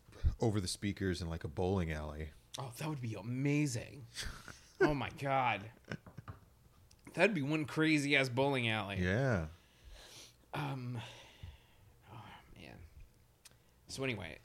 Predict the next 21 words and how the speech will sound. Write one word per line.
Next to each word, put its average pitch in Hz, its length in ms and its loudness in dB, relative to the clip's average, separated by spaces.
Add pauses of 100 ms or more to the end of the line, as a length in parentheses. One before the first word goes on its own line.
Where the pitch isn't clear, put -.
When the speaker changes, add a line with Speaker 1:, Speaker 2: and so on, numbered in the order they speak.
Speaker 2:
uh, 120 480 2 (120)
let's 170 400 4
talk 135 440 4
about 120 560 4
Star 123 520 6
Trek. 127 760 0 (280)
Speaker 1:
Star 117 1040 6 (320)
Trek. - 540 -8 (760)
Speaker 2:
<laughs> 233 80 -2 (760)
Speaker 1:
So, 135 800 8 (280)
Star - 360 4
Trek 175 320 4
four 98 440 6
of 98 200 -2
the 90 80 2
new, 90 640 2
uh, 85 120 -2
rebooted 85 560 -4
series, 80 520 -2 (1300)
movie 90 280 4
series, 95 440 -2